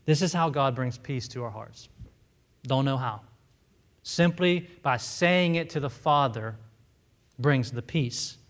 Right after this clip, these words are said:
Isn't this what verse seven says? The result of simply telling this to the Father, what happens? And. So you do verse six, and this is what happens to you. "And the peace of God,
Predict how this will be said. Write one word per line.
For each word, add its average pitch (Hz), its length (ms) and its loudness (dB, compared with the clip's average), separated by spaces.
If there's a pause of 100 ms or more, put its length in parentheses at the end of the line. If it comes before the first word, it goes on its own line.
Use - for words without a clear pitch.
(1300)
Isn't 139 240 4
this 139 160 2
what 147 140 4
verse 151 260 4
seven 156 300 4
says? 107 520 -6 (380)
The 139 100 4
result 143 460 4
of 175 100 -2
simply 156 360 -2
telling 185 380 2
this 185 160 -2
to 160 120 -4
the 143 140 -4
Father, 127 580 -4 (1040)
what 139 160 2
happens? 117 500 -4 (260)
And. 135 380 -2 (720)
So 131 120 -8
you 135 240 2
do 214 200 4
verse 190 300 2
six, - 680 -4 (1000)
and 127 220 -2
this 156 160 0
is 127 80 -4
what 135 140 -2
happens 127 400 -2
to - 140 -12
you. 131 280 -8 (480)
"And 127 120 -4
the 117 60 -6
peace - 380 -4
of 117 160 -4
God, 113 360 -8